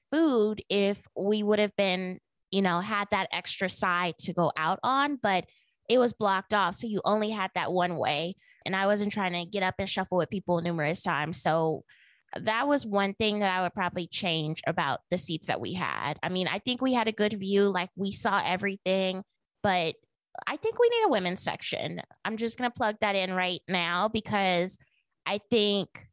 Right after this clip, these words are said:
that when you go to a wrestling show, like, you should feel comfortable and you should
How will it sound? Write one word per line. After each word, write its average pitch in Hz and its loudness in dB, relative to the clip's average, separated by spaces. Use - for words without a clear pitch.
that 185 0
when 262 -2
you 349 4
go 381 4
to 349 2
a 285 4
wrestling 214 -2
show, 214 4
like, 190 0
you 208 0
should 202 -2
feel 190 2
comfortable 254 2
and 214 -2
you 214 0
should 196 2